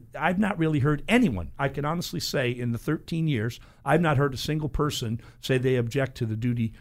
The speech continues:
to inform law enforcement because they understand the concept. Now, I'm sure there are people out there, and, uh, we've had people call this show who have objected to that particular issue. And Mark, maybe you've had, heard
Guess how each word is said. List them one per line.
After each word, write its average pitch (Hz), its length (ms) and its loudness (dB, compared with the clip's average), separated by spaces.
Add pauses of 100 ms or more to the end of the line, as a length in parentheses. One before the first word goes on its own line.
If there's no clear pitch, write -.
(220)
to 131 120 2
inform 117 400 0
law 110 180 -4
enforcement - 540 2
because 113 340 -4
they 117 160 0
understand 123 680 -2 (260)
the 120 100 0
concept. 107 540 -2
Now, 117 120 -4
I'm 113 100 -2
sure - 180 0
there 135 140 4
are 123 60 2
people 123 340 0
out 135 240 2
there, 147 280 2 (300)
and, 113 260 2
uh, 113 80 4
we've 123 160 2
had 120 160 4
people 127 260 -4
call 131 260 2
this 135 120 -2
show 165 300 2
who 110 180 2
have 104 100 -2
objected 104 540 -4
to 113 80 -6
that 107 200 -6
particular 107 420 -8
issue. 123 320 -4 (300)
And 117 120 0
Mark, 123 240 4
maybe 123 220 -2
you've 123 200 -4
had, 123 220 -2
heard 120 280 -2